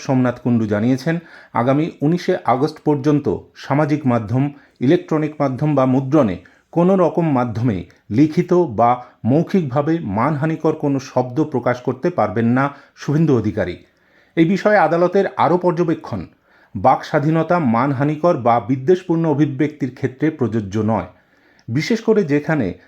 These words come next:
সেটি জনসাধারণের ব্যক্তিত্বের সুনাম ক্ষুণ্ণ করার চেষ্টা করে।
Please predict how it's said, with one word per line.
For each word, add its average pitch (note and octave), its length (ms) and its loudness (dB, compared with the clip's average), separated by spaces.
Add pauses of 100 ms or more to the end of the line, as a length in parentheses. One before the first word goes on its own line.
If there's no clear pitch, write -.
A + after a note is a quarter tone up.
(160)
সেটি E3+ 260 -2 (100)
জনসাধারণের E3 840 -2
ব্যক্তিত্বের D3+ 560 -2 (120)
সুনাম C#3+ 340 0 (280)
ক্ষুণ্ণ G3+ 340 2
করার D3 360 2
চেষ্টা A2+ 280 -4
করে। F#2 260 -2